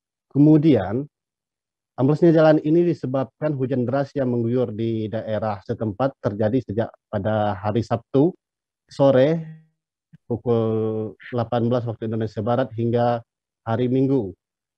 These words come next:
Akibatnya, luapan sungai itu memunculkan lubang menganga di jalan lintas Kuri Bengkulu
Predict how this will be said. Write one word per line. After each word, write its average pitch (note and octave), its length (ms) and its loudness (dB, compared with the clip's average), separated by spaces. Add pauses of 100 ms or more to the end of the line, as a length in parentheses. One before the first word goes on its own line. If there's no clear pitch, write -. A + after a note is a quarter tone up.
(180)
Akibatnya, D3+ 560 -2
luapan B2+ 560 -4 (240)
sungai D#3+ 400 -2
itu C#3+ 240 -4
memunculkan B2 480 -4
lubang C3+ 640 -2
menganga B2+ 480 -6
di A#2 160 -6
jalan A2+ 320 -4
lintas G#2+ 320 -10
Kuri A#2 240 -6
Bengkulu A2 400 -4